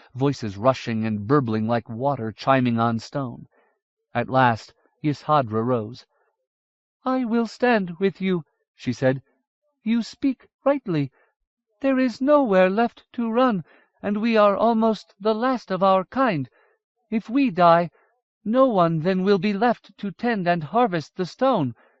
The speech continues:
no one to find the beautiful things in the earth.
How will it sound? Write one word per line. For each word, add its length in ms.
no 200
one 260
to 140
find 280
the 80
beautiful 540
things 340
in 160
the 140
earth. 300